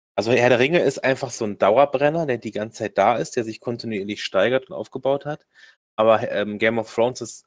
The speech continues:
ab einem gewissen Zeitpunkt, ab einem Punkt wie ein, gab's wirklich ein, ein heftige, mehrere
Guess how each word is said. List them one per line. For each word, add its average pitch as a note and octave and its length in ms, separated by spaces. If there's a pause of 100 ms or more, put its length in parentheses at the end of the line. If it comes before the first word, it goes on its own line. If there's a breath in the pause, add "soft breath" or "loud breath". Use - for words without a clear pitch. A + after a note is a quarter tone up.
(120)
ab A#2 100
einem A#2 120
gewissen A#2 320
Zeitpunkt, - 500
ab A2+ 160
einem A#2+ 240
Punkt A#2 280
wie A2+ 100
ein, A2 260 (540)
gab's A#2 200
wirklich - 220 (140)
ein, B2 280
ein B2 400
heftige, A#2+ 520
mehrere A#2+ 760